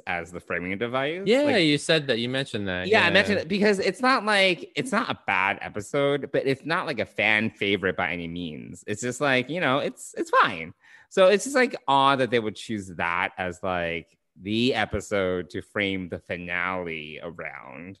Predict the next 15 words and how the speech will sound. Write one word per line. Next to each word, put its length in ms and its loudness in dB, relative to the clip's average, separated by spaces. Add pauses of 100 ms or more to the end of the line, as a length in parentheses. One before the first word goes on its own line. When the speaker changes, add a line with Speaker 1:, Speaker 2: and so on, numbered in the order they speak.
Speaker 2:
Yeah. 560 0 (260)
They 120 4
needed 280 6
some-, 220 -2 (340)
something, 440 -2
some 420 0
quandary 720 0
that 220 -2 (640)
Riker 480 4
didn't 260 -2
know 300 -2
what 240 -2
to 80 -16
do, 480 0
and 320 -4